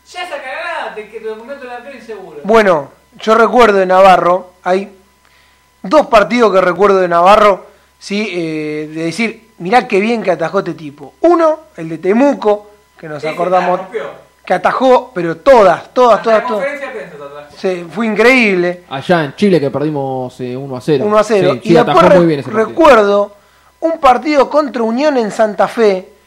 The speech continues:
Speaker 2: que empatamos uno a uno, nos empatan sobre la hora.
Speaker 3: Sí, me acuerdo.
Speaker 1: Qué saña que tiene, me, me están diciendo qué saña que no es saña, muchacho.
Speaker 2: Es la realidad.
Speaker 1: Eh, me parece que todavía, a ver, vamos, vamos por partes.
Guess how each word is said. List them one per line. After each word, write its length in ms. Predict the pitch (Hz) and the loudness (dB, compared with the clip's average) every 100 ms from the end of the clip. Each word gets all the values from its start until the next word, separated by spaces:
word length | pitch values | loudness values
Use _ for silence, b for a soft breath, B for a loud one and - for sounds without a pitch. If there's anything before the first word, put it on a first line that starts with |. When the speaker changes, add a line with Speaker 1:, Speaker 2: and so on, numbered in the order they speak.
| _ _ _ _ _ | _ _ _ _ _
Speaker 2:
que 520 | 208 196 190 214 - _ - | 0 2 4 0 -8 _ -8
empatamos 540 | 190 214 254 262 - | 0 2 4 4 2
uno 120 | 254 | 4
a 60 | 311 | 4
uno, 120 | 269 | 4
nos 200 | 214 190 | 0 -2
empatan 420 | 196 190 - 240 | -2 0 2 0
sobre 340 | 202 196 190 190 | 0 0 2 4
la 160 | 208 | 6
hora. 340 | 269 214 180 185 | 8 6 4 0
Speaker 3:
Sí, 180 | 131 123 | -4 -10
me 80 | 127 | -14
acuerdo. 340 | 123 120 110 - | -10 -12 -12 -14
Speaker 1:
Qué 160 | 214 | -16
saña 300 | 208 214 196 | -12 -12 -12
que 80 | 170 | -16
tiene, 200 | 170 190 | -18 -18
me, 60 | 180 196 196 220 | -16 -16 -16 -18
me 60 | |
están 160 | 185 190 | -20 -20
diciendo 240 | 175 190 | -20 -20
qué 100 | 185 | -20
saña 160 | 196 202 | -20 -20
que 140 | 175 180 185 165 165 170 156 196 | -20 -20 -20 -20 -20 -18 -18 -18
no 60 | |
es 140 | 185 - | -18 -18
saña, 300 | 190 175 165 | -18 -20 -20
muchacho. 320 | 160 160 147 135 _ _ _ _ _ | -20 -20 -20 -20 _ _ _ _ _
Speaker 2:
Es 100 | 214 | 0
la 100 | 233 | 4
realidad. 720 | 214 202 214 240 220 175 143 120 - | 4 2 4 6 6 6 0 -8 -20
Speaker 1:
Eh, 160 | 143 139 | -20 -20
me 100 | 143 | -20
parece 420 | 147 175 220 226 202 | -18 -12 -10 -12 -16
que 100 | 175 170 | -20 -20
todavía, 400 | 175 165 202 190 165 | -18 -12 -10 -10 -10
a 40 | |
ver, 100 | - - _ _ _ _ _ _ _ _ _ _ _ _ _ _ | -14 -16 _ _ _ _ _ _ _ _ _ _ _ _ _ _
vamos, 220 | - - 202 | -18 -16 -12
vamos 240 | - - | -12 -12
por 80 | - | -20
partes. 220 | _ _ | _ _